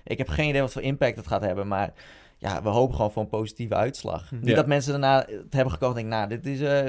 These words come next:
Speaker 1: V R, ja, dit is niks. Ik hoef het ook nooit weer te zien." En
Speaker 3: Zou je
Speaker 1: Ja.
Speaker 3: denken dat mensen na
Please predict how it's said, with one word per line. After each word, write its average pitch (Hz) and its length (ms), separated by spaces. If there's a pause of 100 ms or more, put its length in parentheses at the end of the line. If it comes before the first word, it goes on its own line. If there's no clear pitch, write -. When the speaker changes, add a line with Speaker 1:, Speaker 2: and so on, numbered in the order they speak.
Speaker 1:
V - 60
R, 139 300
ja, 127 120
dit 123 240
is 139 100
niks. 113 300
Ik 120 120
hoef 131 140
het 147 120
ook 151 80
nooit 151 300
weer 147 220
te 143 80
zien." 147 260
En 127 240 (540)
Speaker 3:
Zou - 180
je 127 60
Speaker 1:
Ja. 120 60
Speaker 3:
denken 135 200
dat 123 160
mensen 127 680
na 123 420